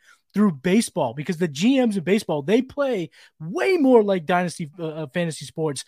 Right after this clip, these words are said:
than any other league, because they're wheeling and dealing. And a term you used earlier, like, we don't wanna mortgage the farm even when we're winning if we weren't sure we're gonna win. We wanna go get bargain bin players. We wanna go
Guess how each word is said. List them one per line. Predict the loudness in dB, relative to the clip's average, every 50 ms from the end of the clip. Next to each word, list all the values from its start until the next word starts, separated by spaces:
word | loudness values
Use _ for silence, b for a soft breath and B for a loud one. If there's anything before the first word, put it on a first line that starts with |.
| b b b
than | -6 -6 -6 -4
any | -4 -2 0 0 0
other | 0 0 -2 -4
league, | -2 -4 -6 -6 -8
because | -10 -10 -10 -6
they're | -6 -6 -6
wheeling | -6 -6 -4 -4 -4 -4 -6
and | -8 -8
dealing. | -8 -6 -4 -4 -4 -4 -6 -8 B B B B B
And | -4 -2 -2
a |
term | -2 0 2 2 4 4
you | 4 2
used | 2 2 0 0 0 2
earlier, | 2 2 2 2
like, | 0 -4 -6 b b b b b
we | -2 2 2 2 4
don't | 4 4 4
wanna | 4 2 2 2
mortgage | 0 0 0 0 0 0 -2 -4 -6 -6
the | -8 -8
farm | -8 _ -4 -2 -2 -2 -2 -4 -6 -8
even | -10 -10 -8 -6 -6 -8
when | -8 -8 -8 -8
we're | -10 -10
winning | -8 -8 -6 -6 -6 -8 -10
if | -12 -14 -14
we | -14 -12 -12 -10
weren't | -8 -8 -8 -8 -8 _
sure | -14 -12 -10 -8 -4 -2 -2 -2 -2 -6 -8 b b b b b b
we're | -4 -4 -2
gonna | -2 -2 -4 -2
win. | -4 -4 -6 -2
We | -2 0
wanna | 0 0 0 -2
go | -2 -2 -4 -4
get | -2 -6 -8 -8 _ -2
bargain | 0 0 0 0 -2 -4 -4
bin | -4 -6 -6
players. | -6 -8 -8 -6 -6 -8 -8
We | -6
wanna | -6 -4 -4 -4 -4
go | -2 -2 -2 -2